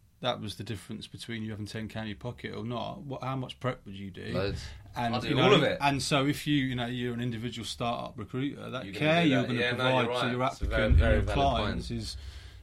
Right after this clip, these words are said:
Speaker 1: is massive. So, you know, that's having an effect on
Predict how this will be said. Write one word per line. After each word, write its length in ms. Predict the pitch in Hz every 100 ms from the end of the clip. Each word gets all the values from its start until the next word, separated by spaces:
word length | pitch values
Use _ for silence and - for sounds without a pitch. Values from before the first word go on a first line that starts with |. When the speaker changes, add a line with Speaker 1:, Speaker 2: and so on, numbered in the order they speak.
| -
Speaker 1:
is 160 | 104
massive. 540 | 120 143 131 - 104 98
So, 220 | - 110 113 110 -
you 80 | -
know, 120 | 113 110
that's 280 | 123 123
having 240 | - 98 104
an 140 | 107 - -
effect 480 | 95 - 110 - 113
on 280 | 104 101